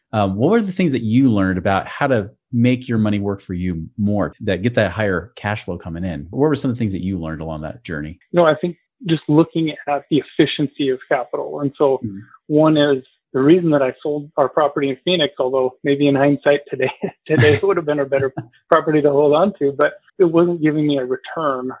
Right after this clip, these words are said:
Speaker 2: that I knew I could get. And so looking at each individual investment and understanding what the return is that you could get for your investment or for the equity that's in,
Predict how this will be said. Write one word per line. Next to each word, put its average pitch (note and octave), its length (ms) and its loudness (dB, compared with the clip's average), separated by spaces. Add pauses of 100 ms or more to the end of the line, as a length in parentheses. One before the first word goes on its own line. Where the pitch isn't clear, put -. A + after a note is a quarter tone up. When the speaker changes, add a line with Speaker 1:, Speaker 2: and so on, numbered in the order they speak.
(260)
Speaker 2:
that D3 220 2
I B2+ 120 -6 (140)
knew C#3+ 240 0
I B2+ 80 -2
could B2+ 220 -14
get. D3+ 160 -2 (220)
And C#3 180 -4
so C#3+ 200 2 (340)
looking G3 320 0
at C3+ 80 2
each B2+ 220 -2
individual C3+ 500 -2
investment C3 520 -6
and C3 120 -8
understanding C3 680 -4 (340)
what D#3 200 0
the E3 80 0
return C#3+ 420 -2
is C3 180 -6
that D3 80 -10
you C#3+ 160 -4
could - 160 -16
get D3 220 -4 (120)
for D#3 120 2
your D#3+ 180 4
investment C3+ 560 -6 (200)
or C#3+ 360 2
for C#3+ 100 -2
the C3+ 140 2
equity C3+ 340 -2
that's C3 240 0
in, C3 260 -8